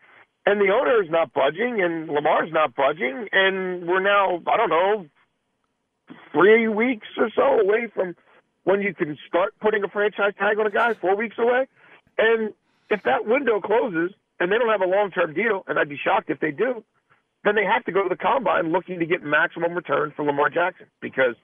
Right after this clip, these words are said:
Tom Brady's going somewhere and Aaron Rodgers is going somewhere and Derek Carr is going somewhere, and four of them are gonna go in the first round, and not that any of them are Lamar, but supply and demand. So, um, no, I think he's gonna be traded.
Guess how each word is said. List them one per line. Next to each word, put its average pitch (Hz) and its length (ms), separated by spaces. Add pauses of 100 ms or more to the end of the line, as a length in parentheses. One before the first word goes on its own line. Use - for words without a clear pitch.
(460)
Tom 185 180
Brady's 202 300
going 190 260
somewhere 185 360
and 160 80
Aaron 127 200
Rodgers 175 400
is 156 60
going 165 260
somewhere 156 380
and 127 80
Derek 117 260
Carr 208 240
is 175 80
going 175 260
somewhere, 165 440 (400)
and 123 440
four 208 160
of 214 60
them 208 100
are 202 60
gonna 190 140
go 180 180
in 180 60
the 175 80
first 170 340
round, 151 300
and 151 80
not 185 160
that 175 100
any 185 140
of 180 80
them 170 120
are 156 60
Lamar, 147 440 (380)
but 151 200 (280)
supply 180 320
and 170 80
demand. 156 360 (180)
So, 127 240 (420)
um, 131 400
no, 247 80
I 185 180
think 202 120
he's 185 100
gonna 175 100
be 143 80
traded. 165 460